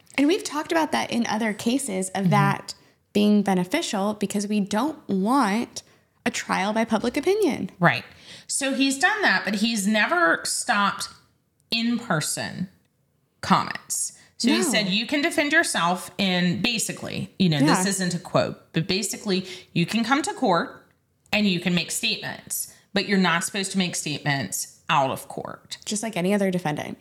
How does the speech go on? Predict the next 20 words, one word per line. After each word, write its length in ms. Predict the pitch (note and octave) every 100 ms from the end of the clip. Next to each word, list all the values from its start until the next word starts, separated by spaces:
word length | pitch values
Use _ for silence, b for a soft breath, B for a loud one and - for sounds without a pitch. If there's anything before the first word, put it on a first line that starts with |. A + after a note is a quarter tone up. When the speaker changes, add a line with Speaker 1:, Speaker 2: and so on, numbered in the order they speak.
| -
Speaker 2:
Right. 300 | F3+ F3 C3+ -
And, 280 | G#3+ G#3 -
and 120 | A3+
I 60 | G3+
want 340 | G3 C4 D4+ D4
to, 220 | C4+ A#3
this 220 | A3 B3
is 120 | B3
where 100 | F#3+
my 120 | D#3
TikTok 440 | D3 F3 E3+ C#3 B2+
came 220 | C#3 C3+
in. 240 | B2+ - - B
Um, 80 | F#3+ B
Speaker 1:
Yeah. 360 | F#3 E3 D3+ -
Speaker 2:
let 220 | G3+ G3+
me 120 | A3+ A#3
find 500 | - F#3+ F3 E3+ D#3+
this, 880 | D#3+ D#3+ D#3+ D#3 D3 - - - -
um, 680 | E3+ D3+ C3+ B2+ A#2+ A#2+